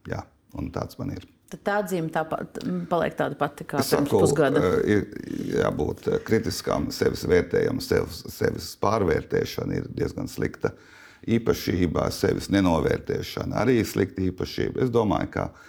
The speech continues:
Speaker 1: eh, man ir pareizā latiņa.
Speaker 2: Em,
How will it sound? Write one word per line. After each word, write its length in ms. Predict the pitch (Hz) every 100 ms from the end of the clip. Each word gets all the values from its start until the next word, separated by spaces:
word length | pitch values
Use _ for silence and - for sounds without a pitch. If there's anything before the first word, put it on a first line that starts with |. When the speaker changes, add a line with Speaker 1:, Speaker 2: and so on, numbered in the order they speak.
| - _
Speaker 1:
eh, 340 | - - - - _
man 360 | - 73 82 -
ir 240 | 78 -
pareizā 500 | - - - - -
latiņa. 560 | - - - - - - _ _ _ - - - - - - - _
Speaker 2:
Em, 400 | 196 202 202 190